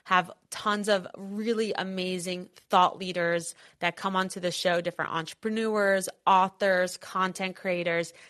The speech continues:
to share their journey with us to help you scale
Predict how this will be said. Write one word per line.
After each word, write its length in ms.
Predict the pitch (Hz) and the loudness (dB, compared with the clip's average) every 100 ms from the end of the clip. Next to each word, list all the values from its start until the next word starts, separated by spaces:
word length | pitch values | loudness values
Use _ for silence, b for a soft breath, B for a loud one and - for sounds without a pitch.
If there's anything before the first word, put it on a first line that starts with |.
| B | B
to 100 | - | -6
share 260 | 196 202 202 | 0 2 2
their 140 | 202 | 0
journey 380 | 175 185 185 180 | 0 -2 -2 -2
with 240 | 170 170 | -2 0
us 280 | 165 170 - - | 0 0 -2 -10
to 100 | - | -8
help 380 | 170 - 185 180 | -6 0 0 -2
you 300 | 170 180 175 | -8 -6 -6
scale 720 | - - - 170 165 165 170 | -8 -10 -4 -2 0 0 -2